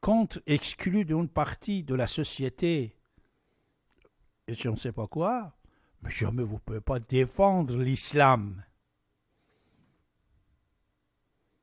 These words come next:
politisé. Et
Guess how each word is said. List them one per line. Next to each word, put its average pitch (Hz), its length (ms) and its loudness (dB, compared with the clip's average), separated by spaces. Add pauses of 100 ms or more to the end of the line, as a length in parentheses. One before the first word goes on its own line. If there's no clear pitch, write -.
(320)
politisé. 123 920 4 (3250)
Et 175 360 2